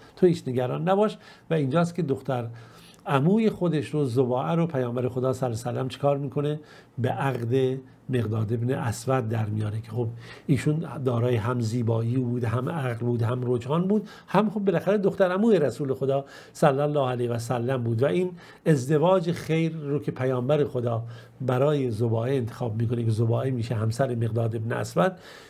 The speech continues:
خب طبیعیه، طیبات للطیبین و طیبون للطیبات و این چیزی که واقعاً این کفویت و این برابری هم مشخص می‌شه، هم آثار ایمانی و هم نژادی که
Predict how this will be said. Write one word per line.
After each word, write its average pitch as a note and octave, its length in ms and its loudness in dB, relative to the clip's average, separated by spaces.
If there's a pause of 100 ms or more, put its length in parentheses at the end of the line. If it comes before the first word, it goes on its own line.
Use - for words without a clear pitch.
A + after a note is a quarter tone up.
(180)
خب G3 200 4
طبیعیه، F#3 480 2
طیبات C#3 560 2
للطیبین B2+ 720 0
و B2 100 0
طیبون A#2 520 0
للطیبات A#2+ 680 2 (380)
و E3+ 40 0
این F#3+ 180 4
چیزی G3+ 300 2
که G3 120 0
واقعاً E3+ 300 2
این F3+ 260 -2 (140)
کفویت D3 720 2
و D3 40 -4
این C#3+ 220 -4
برابری B2 640 0 (380)
هم F3 220 4
مشخص D3+ 560 -2
می‌شه، C3+ 240 -2
هم D3 220 0
آثار C#3 340 -2
ایمانی B2 440 -2
و B2 60 -2
هم C#3 200 0
نژادی A#2+ 400 0
که D3 240 0